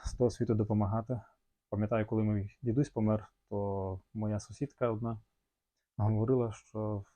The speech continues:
«Дітки, не сумуйте, дід буде вам сопутствувати з небес». Але Біблія нас навчає зовсім іншому. Тому я міг би повірити сусідці на слово,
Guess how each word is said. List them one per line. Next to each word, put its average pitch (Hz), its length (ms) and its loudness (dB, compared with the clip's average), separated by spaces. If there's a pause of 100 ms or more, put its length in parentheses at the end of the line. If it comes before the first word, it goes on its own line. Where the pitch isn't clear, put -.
(160)
«Дітки, 113 600 -2 (180)
не 110 140 0
сумуйте, 120 600 -4 (460)
дід 110 320 -2
буде 110 280 0
вам 107 300 0 (280)
сопутствувати 107 920 -4
з 98 100 -4
небес». 92 460 -4 (640)
Але 131 260 4
Біблія 120 380 4
нас 117 180 4
навчає 110 360 2
зовсім 104 380 0
іншому. 95 360 -2 (600)
Тому 101 460 -2 (240)
я 107 140 0
міг 117 180 2
би 110 100 2
повірити 107 420 0
сусідці 107 560 -6
на 92 160 -2
слово, 92 400 -4